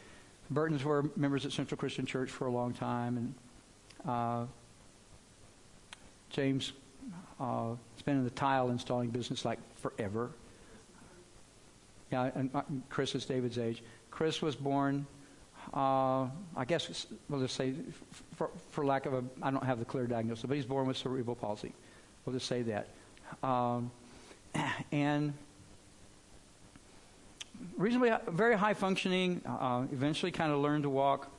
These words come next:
uh, first with little crutches, and then he's, he could actually ma-, um, <clears throat> but he had,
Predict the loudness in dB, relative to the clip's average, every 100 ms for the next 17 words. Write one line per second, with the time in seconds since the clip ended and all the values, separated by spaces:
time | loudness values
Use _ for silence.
0 | -20 -20 -20 -20 -10 -2 0 2 0 -6
1 | 0 0 2 -2 -6 -6 -2 0 0 -2
2 | -2 0 0 2 2 2 0 -2 -8 -14
3 | -14 -14 -14 -10 -6 -2 0 0 0 -2
4 | -2 -4 -16 -20 -20 -20 -20 -14 -4 2
5 | 2 2 0 -6 -16 -20 -8 -2 0 0
6 | -4 -8 -2 4 4 4 4 4 4 0